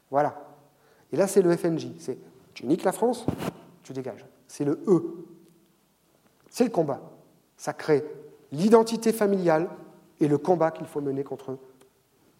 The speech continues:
l'élément exogène. Et c'est dans une affiche, hein, c'est là.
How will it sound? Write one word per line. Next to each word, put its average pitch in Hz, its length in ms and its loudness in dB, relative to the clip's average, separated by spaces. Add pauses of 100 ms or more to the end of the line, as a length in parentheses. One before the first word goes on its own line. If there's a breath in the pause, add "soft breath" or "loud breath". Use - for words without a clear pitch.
l'élément 139 300 0
exogène. 117 380 -10 (560 soft breath)
Et 180 120 8
c'est 180 180 4
dans 165 120 4
une 165 140 0
affiche, 170 320 -4
hein, 196 80 -8 (120)
c'est 208 120 0
là. 165 120 -2